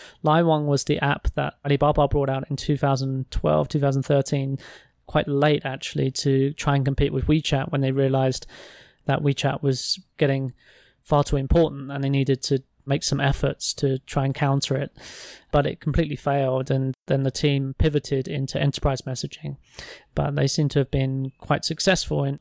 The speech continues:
after that pivot, and they've got a lead in this market, which comes down to another fact, actually, which is many observers have said WeChat Enterprise follows WeChat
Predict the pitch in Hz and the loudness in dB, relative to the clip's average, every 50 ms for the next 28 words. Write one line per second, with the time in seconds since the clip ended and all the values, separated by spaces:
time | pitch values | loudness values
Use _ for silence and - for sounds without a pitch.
0 | _ - 143 131 - - 143 143 143 - 156 151 135 139 135 - - - - - | _ -2 -2 -2 0 -2 -4 -4 0 2 2 2 2 0 -4 -6 -8 -12 -20 -20
1 | - - _ _ _ - 135 135 135 135 131 - 143 139 131 - - - 135 135 | -20 -20 _ _ _ -4 -2 0 0 0 0 0 -2 -2 -2 -4 -4 -4 -2 -2
2 | 147 139 143 143 143 135 143 135 135 131 - - - 135 131 131 - - - 135 | 0 2 2 2 2 2 2 0 0 -2 -4 -4 -4 -2 -2 -2 -2 -2 -2 -4
3 | 143 - _ 175 143 - 87 - - - - - - - - - - - - _ | -4 -4 _ -6 -4 -2 -2 -4 -4 -8 -12 -12 -12 -16 -20 -20 -20 -20 -20 _
4 | _ - - 180 175 160 - - 165 160 156 151 - - 151 147 165 185 170 - | _ -4 0 0 2 2 2 2 2 2 2 2 2 2 2 4 4 2 2 2
5 | - 139 131 - - _ - 135 139 160 - - 143 135 135 139 135 139 139 - | 0 -2 -4 -4 -6 _ -6 -6 -6 -4 -4 -2 0 0 0 0 0 0 -2 -2
6 | - - - - 143 135 135 135 143 156 - - 165 151 151 143 147 143 139 139 | -4 -6 -4 -2 -2 -2 -2 -2 -4 -6 -4 -2 0 2 2 4 4 2 2 0
7 | - - 143 135 135 135 139 131 - 139 127 - - - 139 135 135 131 - _ | 0 0 0 2 2 2 0 -2 -2 -4 -6 -4 -2 -2 0 0 0 -2 -4 _
8 | _ _ - 160 170 - - 156 - 160 175 - 175 - - 151 143 139 135 - | _ _ -2 0 0 2 0 0 0 0 0 0 2 2 2 2 2 2 0 -2
9 | - - 160 170 180 165 156 147 139 - - - 226 240 226 156 143 147 151 151 | -2 0 2 4 6 6 4 4 2 -2 -6 -8 -10 -8 -6 -2 2 2 2 2
10 | - - - 143 131 - | 2 0 -2 -2 -2 -4